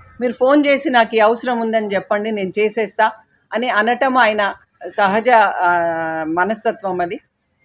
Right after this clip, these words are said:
So ఇట్లా ఫోన్, ఒక ఫోన్ కాల్ రాగానే ఆయన అందరికీ వాళ్ళకున్న పని, "ఈ పని అవుతది, నేను ఇది తప్పకుండా చేస్తా" అయ్యే పనిని తప్పకుండా ఆయన అందరికీ చేశారు.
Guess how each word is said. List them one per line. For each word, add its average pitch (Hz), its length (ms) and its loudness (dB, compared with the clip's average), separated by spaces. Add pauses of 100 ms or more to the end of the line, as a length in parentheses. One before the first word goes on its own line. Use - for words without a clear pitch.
(640)
So 220 60 -6
ఇట్లా 208 200 -2
ఫోన్, 240 480 0
ఒక 214 280 -6
ఫోన్ 233 200 -2
కాల్ 220 220 0
రాగానే 202 480 -2
ఆయన 175 240 -4
అందరికీ 214 580 -4 (480)
వాళ్ళకున్న 165 440 -6
పని, 170 380 -6 (280)
"ఈ 170 80 -10
పని 185 320 -2
అవుతది, 220 520 -2 (100)
నేను 180 180 -4
ఇది 185 140 -6
తప్పకుండా 208 440 -4
చేస్తా" 196 380 -6
అయ్యే 190 300 -2
పనిని 220 400 -4
తప్పకుండా 220 580 -2
ఆయన 202 160 0
అందరికీ 190 500 -6
చేశారు. 202 440 -2